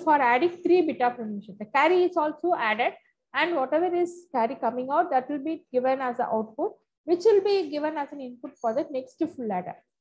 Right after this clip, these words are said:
and so on. So a full adder, the digital circuit that forms the arithmetic sum of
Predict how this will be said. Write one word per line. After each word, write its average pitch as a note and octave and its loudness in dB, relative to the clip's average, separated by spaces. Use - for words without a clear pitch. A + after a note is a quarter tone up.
and E4 4
so - -20
on. - -20
So F#4+ 4
a A3+ 4
full G#4 6
adder, F#3+ 2
the A#3+ 0
digital D#4 -2
circuit D#4+ 0
that C4+ 0
forms C4 2
the - -2
arithmetic E4+ -2
sum A3+ -2
of B3+ 0